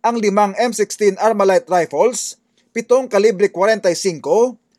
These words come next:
dalawang kalibre three five seven na revolver, isang nine M M pistol, kalibre treinta y ocho at kalibre twenty-dos na revolver, iba't ibang uri ng bala, at labing pitong mga boneta. Kakasuhan ang mga ito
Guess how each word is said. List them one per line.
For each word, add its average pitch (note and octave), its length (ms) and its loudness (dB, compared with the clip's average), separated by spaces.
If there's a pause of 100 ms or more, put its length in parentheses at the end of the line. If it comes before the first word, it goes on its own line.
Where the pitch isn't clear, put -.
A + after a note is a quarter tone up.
(120)
dalawang F#3 560 0
kalibre G3 400 0
three A3 240 -6
five F3+ 240 0
seven F#3+ 360 2
na E3+ 80 -2
revolver, F3+ 640 0 (440)
isang G#3+ 320 -2
nine B3+ 240 0
M F#3+ 160 -4
M F#3+ 160 -4
pistol, G#3+ 640 -4 (400)
kalibre G3 400 0
treinta F#3 320 -2
y - 40 -8
ocho F#3 600 0 (320)
at G#3 160 -4
kalibre G3+ 400 0
twenty-dos F#3+ 560 -2
na F3+ 80 -2
revolver, F#3+ 720 0 (400)
iba't A#3 280 0
ibang G3 240 0
uri A3 280 2
ng D3+ 160 -8
bala, E3+ 560 0 (360)
at G#3+ 240 -4
labing G#3+ 320 -2
pitong G#3+ 400 -4
mga G3 200 -2 (120)
boneta. C3 960 -2 (560)
Kakasuhan A#3+ 720 0
ang G#3+ 240 -2
mga F3 240 -4
ito A#3 400 0